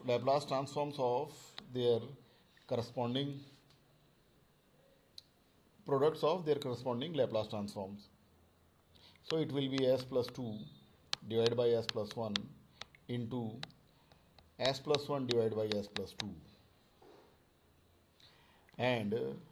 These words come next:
the product is now one.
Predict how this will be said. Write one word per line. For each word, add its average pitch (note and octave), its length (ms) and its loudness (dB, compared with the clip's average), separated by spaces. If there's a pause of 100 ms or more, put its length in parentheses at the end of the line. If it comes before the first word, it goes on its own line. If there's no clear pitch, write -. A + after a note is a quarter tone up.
(1400)
the B2 80 -4
product C#3+ 440 6
is D3+ 540 -2
now A#2+ 440 2 (1500)
one. G#2+ 300 -4